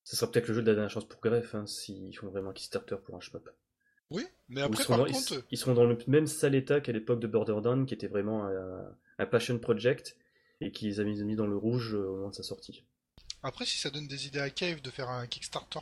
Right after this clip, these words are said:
Speaker 2: pour un nouveau shmup, euh, pourquoi pas, hein.
Speaker 1: Il y avait déjà eu des rumeurs à l'époque où ils avaient ressorti les jeux sur, euh, sur Steam, mais franchement, je, je sais pas, je vois mal Cave essayer un Kickstarter, et s'ils font un Kickstarter, ça va être quelque chose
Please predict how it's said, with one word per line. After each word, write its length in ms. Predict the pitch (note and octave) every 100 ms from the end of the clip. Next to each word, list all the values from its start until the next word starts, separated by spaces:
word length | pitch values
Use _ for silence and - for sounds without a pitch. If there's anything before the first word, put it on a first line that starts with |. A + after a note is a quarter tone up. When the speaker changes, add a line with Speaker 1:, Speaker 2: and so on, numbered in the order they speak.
| -
Speaker 2:
pour 160 | C3 A#2+
un 80 |
nouveau 180 | B2+ A#2+
shmup, 260 | A#2+ D#3+ E3+
euh, 140 | A#2 A2
pourquoi 240 | - A#2+ E3
pas, 140 | A#3+
hein. 120 | G#3+ G#3 - _
Speaker 1:
Il 60 | B2+
y 20 |
avait 100 | B2
déjà 160 | D3 A3
eu 40 |
des 100 | D3
rumeurs 320 | B2+ D3 F3
à 40 | A#2
l'époque 380 | A2 B2 B2 -
où 40 |
ils 100 | G#2+
avaient 100 | G#2+
ressorti 320 | G#2 A2 -
les 180 | A2+ G2+
jeux 140 | G#2
sur, 340 | A2 - G2 F#2+
euh, 200 | F#2 F2+
sur 200 | - G#2
Steam, 380 | - - D#3 A#2 - - - - _ _ _
mais 420 | B2+ C3+ C#3 D3
franchement, 680 | C#3 - C#3 - D3+ E3+ E3+
je, 360 | C3 C#3 C3+ C3
je 100 | C3
sais 200 | - C3+
pas, 200 | B2 A2+
je 120 | A#2
vois 220 | A2+ C3+
mal 300 | C#3 D#3+ D#3+ D#3+ _ _
Cave 460 | - D3+ D#3 D3+ C3
essayer 280 | - C3+ C3+
un 120 | C3
Kickstarter, 600 | - - C3+ - - D3 C3+ - _ _ _ -
et 80 | A2+
s'ils 200 | - C#3
font 120 | D3
un 40 |
Kickstarter, 540 | C3 - - - - C#3+
ça 140 | -
va 60 | A2
être 80 |
quelque 200 | - A2+
chose 180 | - A#2